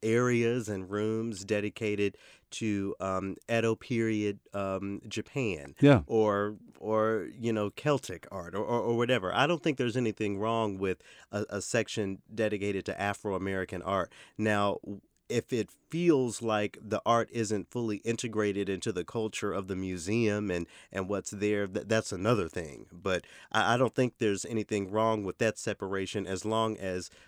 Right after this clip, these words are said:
Speaker 1: the separation is, you know, equal to,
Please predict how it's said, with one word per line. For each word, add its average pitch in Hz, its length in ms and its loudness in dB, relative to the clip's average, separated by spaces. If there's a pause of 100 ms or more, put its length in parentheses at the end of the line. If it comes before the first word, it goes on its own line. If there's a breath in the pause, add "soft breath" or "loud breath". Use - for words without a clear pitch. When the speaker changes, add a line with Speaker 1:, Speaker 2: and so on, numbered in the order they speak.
(100)
Speaker 1:
the 101 100 -4
separation 101 920 -4 (300)
is, 92 400 -2 (420)
you 123 140 0
know, 101 160 0
equal 110 460 -2
to, 92 340 -4